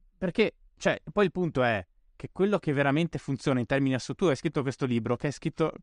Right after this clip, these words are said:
su della carta, ci sarà anche la versione book, immagino, eh,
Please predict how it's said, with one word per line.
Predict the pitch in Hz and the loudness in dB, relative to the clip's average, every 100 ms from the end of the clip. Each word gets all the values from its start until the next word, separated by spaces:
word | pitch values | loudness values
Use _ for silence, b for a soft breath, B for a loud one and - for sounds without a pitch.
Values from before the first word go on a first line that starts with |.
| - | -18
su | - | -4
della | 135 131 | 0 0
carta, | - 127 123 - 127 | 2 2 2 0 -2
ci | - | -2
sarà | 110 123 | 0 0
anche | 127 | 2
la | 127 | 0
versione | 117 - 127 | 0 -2 -2
book, | 117 113 - | -2 -4 -2
immagino, | 107 110 113 147 180 - _ _ - | -2 -2 -2 -2 -2 -6 _ _ -6
eh, | 143 135 | -2 -2